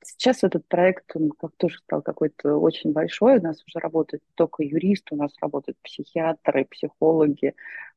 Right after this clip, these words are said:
даже судебно-психиатрические эксперты работают. И мы, э, м, не столько сами занимаемся, хотя продолжаем это делать, мы уже обучаем сотрудников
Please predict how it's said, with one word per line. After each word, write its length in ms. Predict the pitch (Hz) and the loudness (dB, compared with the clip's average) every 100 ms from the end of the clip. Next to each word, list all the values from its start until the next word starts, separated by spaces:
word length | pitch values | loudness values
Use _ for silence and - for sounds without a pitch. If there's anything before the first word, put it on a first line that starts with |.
| - | -6
даже 240 | 156 160 | -6 -4
судебно-психиатрические 1400 | - 160 170 156 147 - - 160 - 156 - - - 143 | -4 0 0 0 -4 -6 0 0 0 -4 -6 -4 -2 -2
эксперты 520 | - - 240 - 190 | -2 0 0 0 0
работают. 600 | 170 160 165 - 139 - - - - _ _ _ - | 0 2 0 0 -4 -6 -14 -20 -20 _ _ _ -6
И 60 | |
мы, 320 | 160 180 190 - | -2 2 2 2
э, 240 | 160 156 - _ _ _ _ _ _ - | 0 -2 -4 _ _ _ _ _ _ -2
м, 540 | 185 170 165 160 151 - _ _ _ _ - - _ - | 0 2 2 2 -2 -10 _ _ _ _ -20 -20 _ -4
не 100 | 175 | -2
столько 360 | - 247 247 170 | 2 2 2 -2
сами 360 | - 185 156 | 2 4 6
занимаемся, 560 | 151 151 151 147 151 - | 4 2 0 -2 -4 -4
хотя 220 | - - | -4 -4
продолжаем 640 | 147 156 156 160 156 143 139 | -2 -2 0 -2 -2 -2 -4
это 160 | 147 160 | -4 -4
делать, 400 | 170 254 247 190 - - - - | 0 2 2 0 -6 -20 -20 -8
мы 200 | 160 202 | 0 2
уже 160 | 170 180 | 2 0
обучаем 600 | 160 147 - 180 160 147 | 0 -4 -2 2 4 2
сотрудников 680 | - 147 170 170 151 147 | -2 -4 -2 0 0 -2